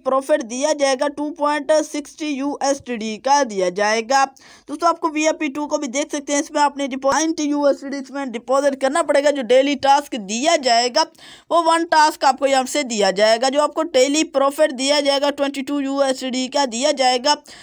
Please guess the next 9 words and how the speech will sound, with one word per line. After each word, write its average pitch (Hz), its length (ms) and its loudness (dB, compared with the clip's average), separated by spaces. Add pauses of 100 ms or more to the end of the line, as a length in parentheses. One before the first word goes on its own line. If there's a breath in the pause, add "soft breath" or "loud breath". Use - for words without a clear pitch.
(120)
जो 294 60 0
आपको 320 200 0
यहाँ 311 200 2
से 311 180 -2
टोटल 285 360 2
प्रॉफिट 277 440 0
दिया 240 300 -2
जाएगा, 262 320 0
सिक्सटी, 294 720 -6